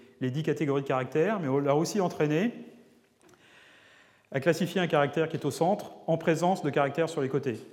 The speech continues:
Donc on montre, euh, non seulement un caractère au centre, mais quelquefois aussi d'autres caractères sur les côtés pour essayer de,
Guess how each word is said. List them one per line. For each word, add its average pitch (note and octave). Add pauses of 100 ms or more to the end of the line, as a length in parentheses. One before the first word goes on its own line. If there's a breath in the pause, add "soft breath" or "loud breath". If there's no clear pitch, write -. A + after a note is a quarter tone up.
Donc C3
on C#3+
montre, E3
euh, A#2+
non C#3
seulement D#3
un C#3
caractère B2
au B2+
centre, -
mais C3+
quelquefois C3
aussi D3
d'autres D3
caractères C#3
sur C#3
les B2
côtés D3
pour D#3+
essayer C3+
de, A#2